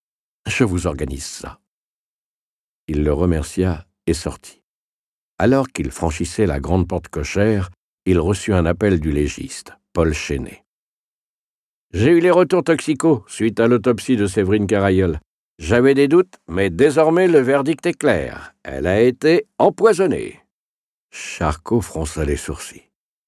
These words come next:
Comment ? » « Avec du cyanure de potassium. Incolore, semblable à du sucre,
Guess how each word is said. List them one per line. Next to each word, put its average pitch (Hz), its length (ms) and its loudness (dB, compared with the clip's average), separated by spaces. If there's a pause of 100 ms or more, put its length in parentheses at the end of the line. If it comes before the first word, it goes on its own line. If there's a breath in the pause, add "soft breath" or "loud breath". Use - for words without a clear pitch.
(460)
Comment ? » « 127 600 0 (720)
Avec 104 420 4
du 101 140 -2
cyanure 185 640 4
de 175 120 0
potassium. 135 720 -2 (560)
Incolore, 151 640 4
semblable 120 580 2
à 127 60 4
du 143 140 2
sucre, 180 500 -2